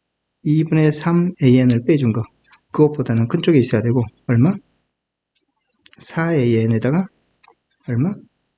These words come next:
플러스 이분의 일 에이엔 한 것보다는 작은 쪽에 있어야 되는 거죠.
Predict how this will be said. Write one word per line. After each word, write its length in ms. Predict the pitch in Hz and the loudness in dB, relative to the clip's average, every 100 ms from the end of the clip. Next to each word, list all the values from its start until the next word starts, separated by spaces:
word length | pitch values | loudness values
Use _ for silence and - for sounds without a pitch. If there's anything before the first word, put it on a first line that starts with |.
| _ | _
플러스 580 | _ - 151 143 - - 190 196 - - | _ -10 -8 -8 -8 -4 -4 -4 -14 -4
이분의 380 | 143 156 170 151 | 2 2 4 2
일 140 | 123 127 | 2 2
에이엔 280 | 113 113 | 2 0
한 100 | 113 113 | 0 -2
것보다는 440 | 107 131 143 202 - - _ _ | -4 0 2 0 -4 -20 _ _
작은 300 | - 139 139 | -2 -2 -2
쪽에 160 | 120 | -2
있어야 240 | 107 - 107 | -6 -6 -8
되는 120 | 107 | -8
거죠. 240 | - _ | -14 _